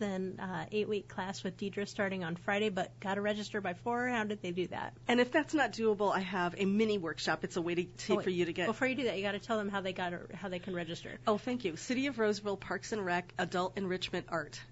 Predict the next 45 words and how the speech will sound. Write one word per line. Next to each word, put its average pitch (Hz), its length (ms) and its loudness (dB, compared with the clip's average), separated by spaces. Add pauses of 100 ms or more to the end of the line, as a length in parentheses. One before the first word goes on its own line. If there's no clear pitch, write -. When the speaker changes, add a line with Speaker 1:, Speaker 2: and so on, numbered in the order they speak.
Speaker 2:
and 180 100 4
it's 180 140 2
Speaker 1:
Okay. 190 80 2
Speaker 2:
right 185 140 2
there. 160 260 0
It's - 120 -8
called 175 200 2
Mixed 170 220 -4
Media. 160 380 -2 (300)
Speaker 1:
Okay, 226 300 0
cool. 151 140 -6 (320)
Speaker 2:
Okay, 233 200 -2
thank 330 260 0
you 339 60 2
for 226 140 0
that, 190 200 2
Rena. 202 180 2
And 208 180 2
Speaker 1:
Mm-hmm. 214 80 4
Speaker 2:
then, 202 180 8 (100)
um, 196 200 2
so - 140 -2
I 220 60 6
have 254 120 2
a 247 60 4
mini 262 220 4
version 208 320 2
on 185 120 2
March 185 220 0
twenty-ninth 180 420 -2
from 180 160 -2
five 175 260 0
to 190 80 -2
seven 175 280 -2
thirty 226 340 0
at - 80 -2
Hobby 180 300 0
Lobby. 180 380 2
And 185 120 0
again, 180 280 -2
you 185 80 -6
can 190 160 -2
go 180 200 0
to, 175 380 0
oh, 180 220 2